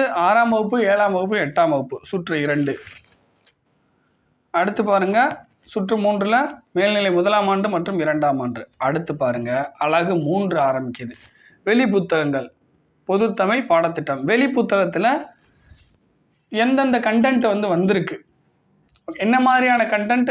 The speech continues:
புக்கு, நம்ம ஸ்கூல் புக் இல்லாம வெளியில போயிருக்காங்க. So அதெல்லாம் கொடுத்துருக்காங்க. பகுதி ஆ, ஆ,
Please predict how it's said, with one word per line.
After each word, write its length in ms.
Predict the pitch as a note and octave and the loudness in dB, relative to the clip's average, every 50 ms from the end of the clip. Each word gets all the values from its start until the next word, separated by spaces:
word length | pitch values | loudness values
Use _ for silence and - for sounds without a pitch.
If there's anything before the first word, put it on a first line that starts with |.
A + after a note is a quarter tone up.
| G3 E3 | -2 -4
புக்கு, 320 | G3 G3 - - - C#4 B3+ A3+ | -4 -6 -6 -6 -2 0 0 0
நம்ம 260 | G3+ E3+ D#3+ D#3+ D3+ | 0 0 0 -2 -2
ஸ்கூல் 340 | D3 - - - A#3+ B3 - | -4 -4 -2 0 2 2 2
புக் 160 | G#3 F3+ - | 2 0 -2
இல்லாம 260 | F#3+ F3 E3+ F#3 G3+ | 0 0 0 0 0
வெளியில 280 | F3+ E3 F3+ F#3+ F#3 E3+ | 0 0 0 0 0 -2
போயிருக்காங்க. 500 | - - D#3+ F3 E3+ D3 D3 C#3 B2+ B2 - - - - - - - - _ _ _ _ _ _ | -2 -2 -2 -2 -2 -2 -2 -4 -4 -6 -10 -12 -14 -20 -20 -20 -20 -20 _ _ _ _ _ _
So 100 | - - B3 A3 | -2 2 4 4
அதெல்லாம் 480 | F#3+ F#3 F#3 G3+ G3+ G#3 G3+ G3 F3 | 4 4 2 2 2 2 2 2 0
கொடுத்துருக்காங்க. 440 | F3 D#3 D#3+ E3 D3+ D3 C#3+ C#3+ C3 | -2 -2 -2 -2 -2 -2 -2 -2 -4
பகுதி 240 | B2 E3 E3+ E3 D#3 D#3 | -2 -4 -2 0 0 0
ஆ, 180 | D3+ D3+ D#3+ F3+ F3 D#3+ - D3 | 2 2 4 4 2 2 0 0
ஆ, 100 | D3+ | 0